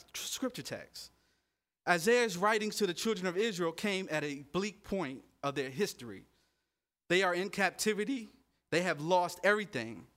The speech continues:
they thought that they would keep forever, and they were homesick for the land and the blessings God had promised them.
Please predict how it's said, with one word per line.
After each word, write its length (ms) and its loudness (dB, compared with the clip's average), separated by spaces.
they 100 2
thought 260 2
that 140 -2
they 120 2
would 220 -6
keep 260 -8
forever, 600 -4
and 100 2
they 120 4
were 140 0
homesick 840 -2
for 140 4
the 100 0
land 380 -2
and 100 0
the 80 -2
blessings 520 -2
God 280 0
had 220 -4
promised 480 -4
them. 220 -12